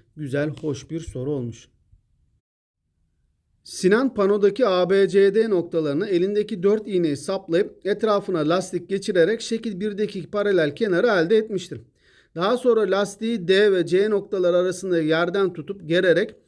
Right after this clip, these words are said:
E noktasına sapladığı iğneye geçirmiştir. Alanları vermiş. Alan A D F on bir. Alan E F G dokuz. Alan G C B de on dört. Tamam.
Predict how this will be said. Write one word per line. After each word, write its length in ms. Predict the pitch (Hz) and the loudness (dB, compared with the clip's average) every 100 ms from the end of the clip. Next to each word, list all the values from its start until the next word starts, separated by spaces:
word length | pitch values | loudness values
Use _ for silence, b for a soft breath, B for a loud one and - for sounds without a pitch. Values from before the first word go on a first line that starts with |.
| _ _ - | _ _ -8
E 240 | 180 214 220 | 0 2 2
noktasına 580 | 185 185 160 - 147 | 0 -2 -8 -4 -6
sapladığı 540 | 139 202 196 196 160 143 | -6 -6 -6 -4 -4 -4
iğneye 460 | 220 196 151 165 | -4 0 2 2
geçirmiştir. 760 | 226 156 - 147 147 - - - b b b b | 0 -2 -4 -4 -4 -6 -18 -20 b b b b
Alanları 500 | 196 233 233 226 208 | 2 4 4 4 4
vermiş. 340 | 160 151 160 | 4 2 -2
Alan 240 | 185 208 214 | 0 0 2
A 240 | 208 190 | 2 4
D 160 | 208 190 | 2 2
F 180 | 220 | 2
on 220 | 233 226 156 | 2 2 -2
bir. 200 | - - _ _ _ _ _ _ _ _ _ _ _ _ _ - | -4 -12 _ _ _ _ _ _ _ _ _ _ _ _ _ -2
Alan 300 | 175 202 208 | 2 2 2
E 200 | 190 185 | 2 2
F 260 | 185 190 185 | 2 2 2
G 280 | 180 185 170 | 2 2 0
dokuz. 460 | 170 147 156 - _ _ _ _ _ _ _ _ _ _ _ _ - | -4 -4 -14 -18 _ _ _ _ _ _ _ _ _ _ _ _ -2
Alan 360 | 175 202 202 | 2 4 2
G 260 | 175 190 190 | 2 4 4
C 280 | 180 165 143 | 4 2 2
B 200 | 131 135 | -2 -2
de 60 | |
on 220 | 226 190 131 | -2 -2 -4
dört. 260 | 117 _ _ _ _ _ _ _ _ - | -8 _ _ _ _ _ _ _ _ -12
Tamam. 500 | 151 143 127 123 | -8 -6 -6 -6